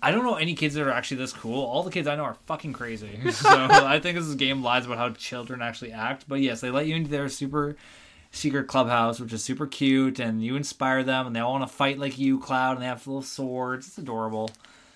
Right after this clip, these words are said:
And, but then the kids all help around town, and they go to school, and they have a teacher, and it's really, it's a really cute little thing where you have to round up the kids. And,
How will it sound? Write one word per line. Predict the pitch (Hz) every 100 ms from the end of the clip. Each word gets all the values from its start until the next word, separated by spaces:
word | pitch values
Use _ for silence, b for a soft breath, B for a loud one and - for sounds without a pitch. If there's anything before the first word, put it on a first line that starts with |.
| b b b b b _ _ -
And, | 127 123 127 131 131
but | 143
then | 156
the | 160
kids | 202 -
all | 202
help | 180 190
around | 196 180
town, | 185 202 165
and | 127
they |
go | 127
to | 151
school, | - - 190 185 156 123 117 117
and | 113 113 113 113
they | 123
have | 131
a |
teacher, | 165 185 170 143 123
and | 117 117
it's | 113 143
really, | 170 143 135 _
it's | 143 131
a |
really | 131 156
cute | 135 156
little | 156 131
thing | 160 131
where |
you | 127
have | 123
to |
round | 120 123
up | 120
the | 110
kids. | 156 127 110 - - _ _ _ _ _ _ _ _ _ _ _ _ _ _ _ b b b b b _ _ _ _ _ _ _ _ _ _ - _ _ _ _ _ _ _ _ _ _ _ _ -
And, | 131 131 131 127